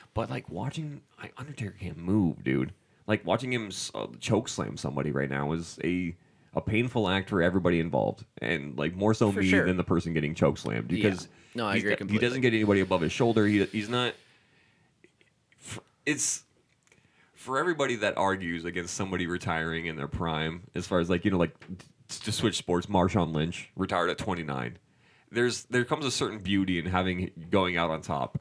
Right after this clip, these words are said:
Speaker 1: and, like, knowing what goes down in people's memory books as what you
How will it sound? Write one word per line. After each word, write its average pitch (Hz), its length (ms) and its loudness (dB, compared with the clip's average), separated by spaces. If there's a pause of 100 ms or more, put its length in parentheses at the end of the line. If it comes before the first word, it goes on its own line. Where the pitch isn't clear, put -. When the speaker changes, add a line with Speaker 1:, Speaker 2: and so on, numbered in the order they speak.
Speaker 1:
and, 82 120 -2
like, 71 220 -2 (100)
knowing 107 440 -4
what 95 300 0 (180)
goes 104 240 2
down 98 220 0
in 92 60 -4
people's 92 260 -2
memory 90 320 0
books 82 300 0
as 82 200 -4
what 90 360 0 (140)
you 90 460 0